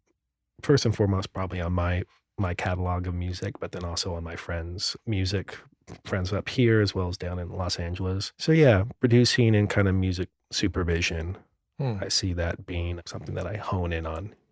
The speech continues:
Speaker 1: even more, and maybe engineering will, it will still exist,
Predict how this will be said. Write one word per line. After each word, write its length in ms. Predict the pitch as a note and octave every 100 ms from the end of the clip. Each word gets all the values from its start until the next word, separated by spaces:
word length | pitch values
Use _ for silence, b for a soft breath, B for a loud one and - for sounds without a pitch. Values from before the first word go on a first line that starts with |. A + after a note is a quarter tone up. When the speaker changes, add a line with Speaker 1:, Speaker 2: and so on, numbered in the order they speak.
| -
Speaker 1:
even 260 | F#2 F2
more, 460 | E2+ E2 E2 E2 - -
and 120 | F#2
maybe 260 | F2+ F2 E2+
engineering 640 | E2+ - E2+ E2+ E2+ E2+
will, 260 | E2 E2 - b b b
it 100 | F#2
will 120 | F#2+ F#2+
still 260 | - G2
exist, 600 | F2+ F#2+ F#2+ B2+ - -